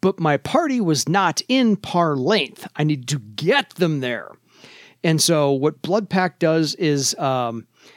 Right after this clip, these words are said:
I needed to taint the well water with the horror. And so somebody traveled out of Par-, out of Haven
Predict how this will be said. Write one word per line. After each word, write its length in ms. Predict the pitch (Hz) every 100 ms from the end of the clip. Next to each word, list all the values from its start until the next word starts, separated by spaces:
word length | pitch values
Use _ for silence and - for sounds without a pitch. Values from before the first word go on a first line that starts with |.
| _ _ _ -
I 120 | 160
needed 280 | 196 180 147
to 160 | 160
taint 560 | 143 - 180 185 - - _ _ _ _ _
the 140 | 151
well 500 | 131 120 123 127 175
water 580 | 185 196 233 277 302 247 _ _ _ _ _
with 380 | 123 147 165 -
the 180 | 165 156
horror. 680 | 113 147 208 277 330 311 247 _ _ _ _
And 200 | 170 160
so 520 | 151 175 151 143 135 127 _ _
somebody 320 | - - 214 196
traveled 380 | - 185 165 135
out 220 | 156 214
of 260 | 196 - -
Par-, 220 | 165 180
out 200 | 170 196
of 100 | 208
Haven 500 | 143 180 156 104 113